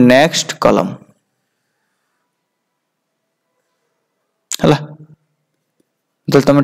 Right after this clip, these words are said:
ଟ୍ୟାବ୍ ବଟନଟା ୟୁଜ୍ କରିବ, ସେତେବେଳେ ଆମର କ'ଣ ହବ? ଏଇଟା କଲମ୍ ଗୁଡ଼ା, ତ ଗୋଟେ କଲମ୍ରୁ ଆଉ ଗୋଟେ କଲମ୍କୁ ସେ ସିଫ୍ଟ ହେଇଯିବ।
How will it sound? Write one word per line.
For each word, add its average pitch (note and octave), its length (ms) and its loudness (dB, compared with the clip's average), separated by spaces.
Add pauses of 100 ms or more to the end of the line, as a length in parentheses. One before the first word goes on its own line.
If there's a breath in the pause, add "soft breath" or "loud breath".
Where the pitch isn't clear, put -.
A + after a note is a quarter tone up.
ଟ୍ୟାବ୍ C#3 240 4
ବଟନଟା C#3+ 380 2 (300)
ୟୁଜ୍ C3 160 2
କରିବ, D#3 240 6
ସେତେବେଳେ D3+ 320 4
ଆମର D3 200 0
କ'ଣ C#3+ 120 2
ହବ? D3 120 2
ଏଇଟା D3 100 2 (100)
କଲମ୍ D3 280 2
ଗୁଡ଼ା, F3+ 160 4 (460 loud breath)
ତ - 40 -4 (120)
ଗୋଟେ C3 240 2 (100)
କଲମ୍ରୁ D3 380 4 (720)
ଆଉ B2 80 4
ଗୋଟେ A#2+ 200 2
କଲମ୍କୁ B2+ 340 2
ସେ F#3 40 4 (120)
ସିଫ୍ଟ A#2+ 260 2
ହେଇଯିବ। G#2+ 220 0